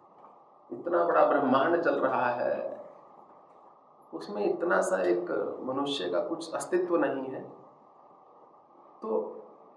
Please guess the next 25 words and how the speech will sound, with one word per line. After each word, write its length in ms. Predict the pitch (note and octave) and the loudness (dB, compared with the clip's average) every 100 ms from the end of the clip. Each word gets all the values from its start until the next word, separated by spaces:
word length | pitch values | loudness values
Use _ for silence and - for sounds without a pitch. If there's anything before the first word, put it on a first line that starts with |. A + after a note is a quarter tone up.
| - - - - - - - - | -20 -20 -20 -20 -20 -20 -20 -10
जो 100 | G#3+ | 0
इतनी 260 | G#3 - B3 | 0 0 -4
बड़ी 180 | A3 - | -4 -6
सृष्टि 400 | - F#3+ F#3 A3 | -4 -4 -4 -4
चल 280 | G3+ F#3+ | -2 -2
रही 200 | G3 G3 | 0 -2
है, 80 | G3+ | -2
उसका 300 | G3 - - | -2 -2 -2
आप 180 | G3+ G3 | 0 2
एक 260 | G3+ G3 F3 | 2 2 2
अंग 180 | F#3+ | 0
हो, 560 | G3 F3 F3 - - - - - - - - C3+ | 0 0 0 -2 -6 -10 -16 -20 -20 -20 -20 -8
जहाँ 240 | D#3+ F3 | -4 0
इतनों 340 | E3 E3 F3 G3+ | 0 0 0 2
का 100 | - | 2
ध्यान 280 | D3+ D#3+ | 2 2
रखा 300 | D#3 D3+ D3 | 2 2 2
जा 100 | - | 2
रहा 180 | - F3 | 2 2
है, 60 | E3 | 2
वहाँ 180 | E3 E3 | 2 0
आपका 180 | E3 | 0
भी 120 | F3 F3 | -2 -2
रखा 280 | - C#3 | -2 -4
जाएगा। 380 | B2+ B2 - - | -4 -4 -8 -12